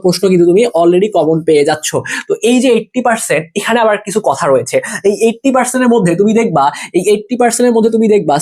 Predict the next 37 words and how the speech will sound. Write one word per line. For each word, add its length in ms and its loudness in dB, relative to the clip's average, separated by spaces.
সিক্সটি 420 0
পার্সেন্ট 400 0
প্রশ্ন, 240 0
সিক্সটি 380 0
পার্সেন্ট 280 -2
প্রশ্ন 220 -2
থাকবে 180 2
একদম 200 0
জ্ঞানমূলক 580 2
টাইপের। 280 -2
কিরকম 340 2
থাকবে 220 2
ভাইয়া? 160 4
একদম 240 0
জ্ঞানমূলক 560 2
টাইপের, 320 0
যেগুলো 260 2
তুমি 140 4
শুধুমাত্র 400 0
প্রশ্ন 240 -2
দেখবা 240 0
আর 140 -2
অ্যান্সার 340 -2
করবা 200 2
এই 60 -6
এইটটি 240 -4
পার্সেন্ট 260 -2
এর 80 0
মধ্যে। 220 -4
আবার 180 2
এই 140 -4
এইটটি 260 -2
পার্সেন্ট 260 -2
এর 80 2
মধ্যে 180 2
দেখো, 240 0
এই 60 -2